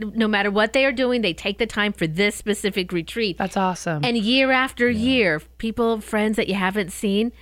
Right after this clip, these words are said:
Speaker 1: well, to be able to come together and pray, it's just a perfect opportunity.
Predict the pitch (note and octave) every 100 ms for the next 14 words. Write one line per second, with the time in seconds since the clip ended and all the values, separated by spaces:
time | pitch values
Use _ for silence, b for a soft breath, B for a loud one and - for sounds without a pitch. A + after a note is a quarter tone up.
0 | b _ G3+ F#3 F#3 F3+ F3+ F3 F#3+ F#3+
1 | F3+ F3 E3 - D#3+ - E3 D3+ - -
2 | C4+ - G3+ D#3 D#3 D#3+ - D3+ D#3 D3+
3 | F3 E3 D#3+ D3+